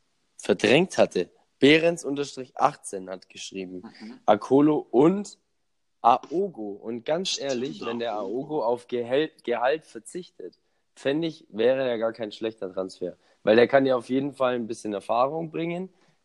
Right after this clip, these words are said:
Speaker 1: Den stellst du hinten auf den linken Außenverteidiger. Für die zweite Liga ist er echt immer noch schnell genug.
Speaker 2: Mhm.
Speaker 1: Ähm, und allein schon wegen seiner Frau würde ich ihn verpflichten. <laughs> Also, perfekt eigentlich.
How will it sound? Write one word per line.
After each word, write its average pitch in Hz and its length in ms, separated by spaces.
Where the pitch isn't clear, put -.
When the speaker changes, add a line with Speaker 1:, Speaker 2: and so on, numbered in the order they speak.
Speaker 1:
Den 120 200
stellst 135 360
du 123 80
hinten 135 360
auf 120 180
den 123 120
linken 123 340
Außenverteidiger. 143 920
Für 123 140
die 120 120
zweite 127 320
Liga 113 380
ist 110 160
er 120 160
echt 117 220
immer 117 220
noch 107 120
schnell 101 360
genug. 101 360
Speaker 2:
Mhm. 117 440
Speaker 1:
Ähm, 101 400
und 110 120
allein 123 340
schon 143 180
wegen 131 160
seiner 120 240
Frau 113 320
würde 104 140
ich 95 100
ihn 92 80
verpflichten. - 520
<laughs> - 1080
Also, 135 360
perfekt 127 580
eigentlich. 98 380